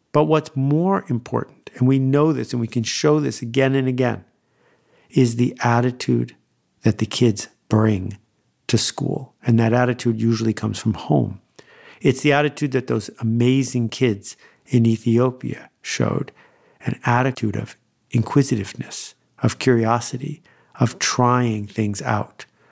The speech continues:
of learning because you want to. If you want to teach somebody to be a baseball fan,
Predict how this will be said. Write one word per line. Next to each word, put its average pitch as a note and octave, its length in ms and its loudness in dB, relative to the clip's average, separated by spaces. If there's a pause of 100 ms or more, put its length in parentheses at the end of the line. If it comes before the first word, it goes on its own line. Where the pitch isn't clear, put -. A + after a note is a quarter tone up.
(120)
of A#2+ 220 2
learning C#3 460 2
because A#2+ 380 -4
you A2+ 100 0
want G2+ 380 0 (160)
to. - 320 -6 (720)
If - 100 -16
you C3+ 60 6
want F3 220 4
to E3+ 40 -2
teach - 280 -6
somebody A2+ 500 0
to - 100 -10
be A2+ 160 2
a G2+ 40 -4
baseball G2+ 500 0
fan, G#2 480 -4